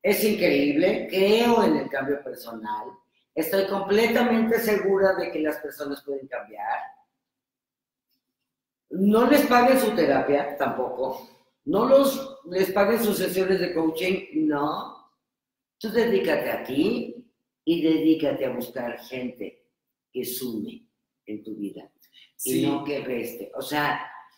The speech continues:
Speaker 1: quítense esa parte que de hecho se maneja mucho en el análisis transaccional, que es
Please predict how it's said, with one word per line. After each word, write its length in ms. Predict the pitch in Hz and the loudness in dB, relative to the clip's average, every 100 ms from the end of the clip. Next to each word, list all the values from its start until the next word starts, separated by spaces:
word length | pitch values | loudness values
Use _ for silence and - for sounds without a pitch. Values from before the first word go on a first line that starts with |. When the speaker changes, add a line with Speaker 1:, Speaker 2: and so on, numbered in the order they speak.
| _ | _
Speaker 1:
quítense 840 | - 247 - 254 247 - 220 220 - | -6 -4 -2 -2 -2 0 -2 -2 -2
esa 500 | 190 190 - 180 180 | 0 0 -2 -4 -2
parte 380 | 170 160 - 180 | 2 2 0 -4
que 100 | 165 127 | -4 -4
de 160 | 131 | -6
hecho 260 | - 143 - | -6 -8 -8
se 120 | 143 | -8
maneja 420 | 123 123 123 127 | -8 -8 -10 -12
mucho 280 | 120 120 135 | -12 -12 -12
en 60 | 123 | -10
el 60 | 117 | -12
análisis 480 | 113 113 123 - - | -12 -16 -18 -20 -20
transaccional, 960 | - 110 - 107 - 113 113 117 127 - _ _ _ _ | -20 -18 -18 -18 -16 -16 -12 -10 -10 -12 _ _ _ _
que 460 | 123 127 127 131 139 | -4 0 2 2 0
es 360 | - - - | -2 -8 -14